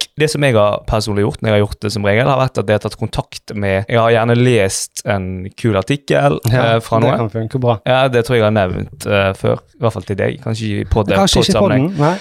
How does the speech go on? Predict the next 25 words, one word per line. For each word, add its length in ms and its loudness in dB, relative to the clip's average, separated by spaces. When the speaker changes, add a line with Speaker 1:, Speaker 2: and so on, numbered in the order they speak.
Speaker 2:
men 140 2
i 40 2
hvert 100 2
fall 140 0
i 140 2
at 180 2
du 80 2
har, 80 4
Speaker 1:
Ja. 140 2
Speaker 2:
det 140 0
er 80 4
noe 100 0
relevant 260 2
Speaker 1:
Og, 160 2
og, 60 4
og 100 0
Speaker 2:
som 140 2
Speaker 1:
hen-, 180 2
Speaker 2:
er 200 2
Speaker 1:
altså, 120 -2
ja, 100 4
det 80 0
er 40 4
noe 120 2
relevant, 480 2